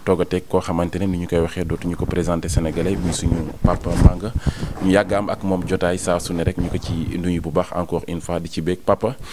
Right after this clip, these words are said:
comme ni ma koy defee rek saa su ne ñëw seet si la ñu waxtaan lépp loo xamante ne njëriñ lay doon ci askan bi, waaye saa suñ ko defee rek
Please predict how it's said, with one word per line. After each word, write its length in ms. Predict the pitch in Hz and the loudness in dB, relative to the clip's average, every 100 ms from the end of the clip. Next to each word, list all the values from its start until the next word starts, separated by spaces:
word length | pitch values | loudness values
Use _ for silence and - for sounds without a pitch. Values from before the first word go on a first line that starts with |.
| - - | -12 -4
comme 160 | - 104 | 2 4
ni 60 | |
ma 100 | 107 | 4
koy 160 | 107 107 | 4 2
defee 220 | 98 101 | 2 2
rek 140 | 92 95 | 0 2
saa 180 | 98 92 | 2 2
su 120 | - | 0
ne 280 | 87 92 92 | -2 0 -2
ñëw 200 | 87 92 | 0 0
seet 200 | 90 92 | 0 -2
si 120 | - 85 | -2 -2
la 180 | 87 92 - | 0 -2 -4
ñu 120 | 87 85 | -4 -2
waxtaan 380 | 92 85 82 82 | -2 -2 -2 0
lépp 220 | 92 - | -2 0
loo 140 | 90 | -2
xamante 340 | - 90 85 87 | -2 -4 -4 -4
ne 80 | 85 | -4
njëriñ 380 | 87 101 95 | -2 0 0
lay 140 | 87 90 | 0 0
doon 200 | 87 87 | -2 -2
ci 80 | - | -4
askan 360 | 92 - 87 85 | -4 -2 -2 -2
bi, 140 | 95 | 0
waaye 240 | 90 90 | 2 2
saa 180 | 92 95 | 0 -2
suñ 180 | 87 98 | -2 -2
ko 80 | 95 | 0
defee 280 | 92 92 87 | 0 0 0
rek 160 | 110 | 0